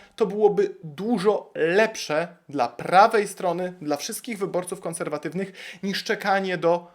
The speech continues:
wyborów parlamentarnych. Bo jak widzicie, sondaż, który pokazuje, że jest jeden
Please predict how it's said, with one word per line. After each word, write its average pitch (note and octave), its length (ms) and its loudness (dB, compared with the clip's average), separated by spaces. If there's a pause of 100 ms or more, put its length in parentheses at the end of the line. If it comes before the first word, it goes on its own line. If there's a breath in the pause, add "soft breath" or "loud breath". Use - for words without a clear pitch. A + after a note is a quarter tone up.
(160 loud breath)
wyborów D#3 440 -2
parlamentarnych. C3+ 960 -2
Bo C#3 320 -4
jak C3+ 240 -4
widzicie, D#3 460 -4 (1300 soft breath)
sondaż, G3 880 -2
który C#3+ 260 -6
pokazuje, D3 580 -4
że C3 220 -4
jest B2 280 -12
jeden F3+ 440 4